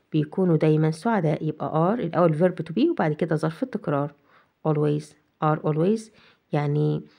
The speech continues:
بيكونوا دايمًا سعداء. رقم تلاتة، he is able to run fast. able to يعني قادر على، قادر على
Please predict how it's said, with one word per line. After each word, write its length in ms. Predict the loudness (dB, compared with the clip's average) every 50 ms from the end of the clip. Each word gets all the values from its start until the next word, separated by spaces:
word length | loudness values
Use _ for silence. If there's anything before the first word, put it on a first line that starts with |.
| _ _ -20 _ _ _ _ _ _ _ -6
بيكونوا 580 | -6 -6 -6 -4 -4 -2 0 0 0 -2 -4 -6 -2
دايمًا 460 | 0 2 2 4 2 2 2 0 -2 -6
سعداء. 540 | -6 -2 0 0 2 2 0 -2 -2 -4 -6 -14 _ _ _ _ _ _ _ _ _ _ _ _ _ _ _ _ _ _ _ _ _ _ _ _ _ _ _ _ _ _ -20 -20 -20 -20 -20 -20 -20 _ 0
رقم 260 | 0 2 4 2 2 4
تلاتة، 380 | 4 2 2 2 0 0 0
he 40 | -2
is 40 | -2
able 380 | 2 2 2 4 4 0 -2
to 400 | -2 -6 -4 0 0 0 0 0 -2 -2 0
run 240 | 2 2 2 2 -2 -4 -4
fast. 340 | -4 -4 -4 -8 -14 -20 _ _ _ _ -20 -20 _ _ _ 4
able 280 | 6 6 6 6 2 2 0 0
to 40 | 2 4
يعني 280 | 4 4 2 2 0 -2
قادر 480 | -2 0 2 2 2 4 4 2 4 4
على، 480 | 4 4 2 2 0 -2 -2 -4 -6 -10 -16 _ _ _ _ _ _ _ _ _ _ _ _ -20 _ _ _ _
قادر 480 | -4 2 2 4 4 4 2 0 0 -2 -8 _ _ _ _ _ _ _ _ _ _
على 500 | -4 0 0 2 2 4 4 2 2 0